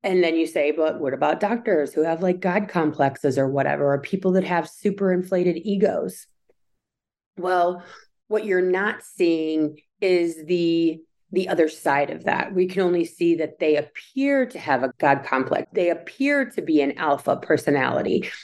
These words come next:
They appear that they have everything under control.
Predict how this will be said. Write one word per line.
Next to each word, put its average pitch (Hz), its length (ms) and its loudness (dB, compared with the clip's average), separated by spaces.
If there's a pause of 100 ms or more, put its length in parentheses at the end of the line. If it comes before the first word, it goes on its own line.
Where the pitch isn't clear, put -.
(100)
They 208 200 0
appear 202 880 -2 (220)
that 185 140 -4
they 170 120 4
have 147 300 0
everything 147 500 2
under 143 260 0
control. - 680 -2